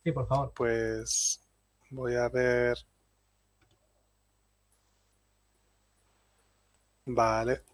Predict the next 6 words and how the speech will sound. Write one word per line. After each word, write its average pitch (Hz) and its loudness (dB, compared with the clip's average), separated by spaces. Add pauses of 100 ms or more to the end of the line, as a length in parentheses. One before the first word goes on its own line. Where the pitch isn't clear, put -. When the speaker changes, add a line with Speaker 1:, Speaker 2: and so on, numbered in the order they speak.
(1000)
Speaker 2:
¿Se - 2
ve 127 8
la 131 8
pantalla? 160 6 (960)
Speaker 1:
Eh, 131 4 (500)
ahora 147 4